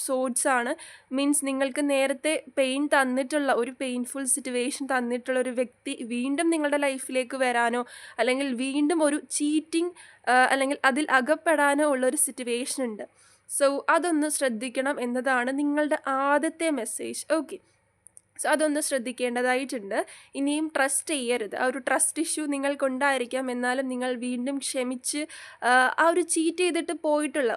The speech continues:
കുറേ പ്രാവശ്യം ചീറ്റ് ചെയ്തിട്ട് പോയിട്ടുള്ള പേഴ്സൺ ആണെങ്കിൽ തീർച്ചയായിട്ടും ഇനിയും ഒട്ടും ട്രസ്റ്റ് ചെയ്യാതിരിക്കുക, പ്രത്യേകിച്ചും ഫെബ്രുവരി മാസം. ഓക്കെ, അടുത്തതായിട്ട് ഏറ്റവും കൂടുതൽ നിങ്ങളെ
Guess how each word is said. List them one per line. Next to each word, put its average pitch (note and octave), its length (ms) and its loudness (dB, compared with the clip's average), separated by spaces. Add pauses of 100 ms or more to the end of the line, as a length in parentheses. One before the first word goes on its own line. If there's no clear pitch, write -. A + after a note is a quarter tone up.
(160)
കുറേ C4+ 200 0
പ്രാവശ്യം D#4+ 420 2
ചീറ്റ് D4 260 -6
ചെയ്തിട്ട് C#4+ 320 -8
പോയിട്ടുള്ള C4+ 520 -2
പേഴ്സൺ B3+ 420 -2
ആണെങ്കിൽ B3+ 260 -4
തീർച്ചയായിട്ടും B3+ 680 -4
ഇനിയും A#3+ 220 -6 (420)
ഒട്ടും E4+ 400 2
ട്രസ്റ്റ് - 340 2
ചെയ്യാതിരിക്കുക, C4 540 2
പ്രത്യേകിച്ചും B3+ 600 -4
ഫെബ്രുവരി B3 540 0
മാസം. A3+ 520 -2
ഓക്കെ, C#4+ 180 -4 (480)
അടുത്തതായിട്ട് D#4+ 800 4
ഏറ്റവും D4+ 600 -2
കൂടുതൽ C#4+ 440 2
നിങ്ങളെ C4 560 -2